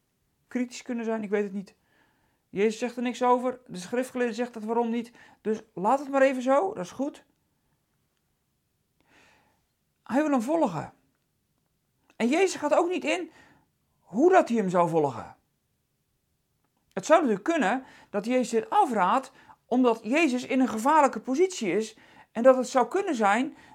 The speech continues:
dat als, eh, hij hem gaat volgen, dat het misschien zijn leven kan kosten. Of misschien komt er heel veel bedreiging op Jezus af. Maar dat lees je niet per se. Dat is natuurlijk wel zo.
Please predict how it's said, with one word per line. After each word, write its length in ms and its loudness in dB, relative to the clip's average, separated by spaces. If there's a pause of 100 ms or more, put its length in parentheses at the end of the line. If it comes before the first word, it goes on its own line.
dat 260 -4
als, 240 -2
eh, 180 2 (100)
hij 160 0
hem 160 0
gaat 160 0
volgen, 600 0 (100)
dat 220 0
het 120 -6
misschien 340 0
zijn 140 -2
leven 280 0
kan 120 -6
kosten. 280 0
Of 80 -4
misschien 320 -8
komt 220 -4
er 60 -4
heel 120 4
veel 100 -6
bedreiging 440 0
op 80 -8
Jezus 360 -6
af. 180 -16 (340)
Maar 280 -2 (220)
dat 180 0
lees 260 2
je 100 0
niet 160 -8
per 180 2
se. 400 -4 (2000)
Dat 200 -8 (120)
is 160 -2
natuurlijk 320 -2
wel 220 0
zo. 340 -10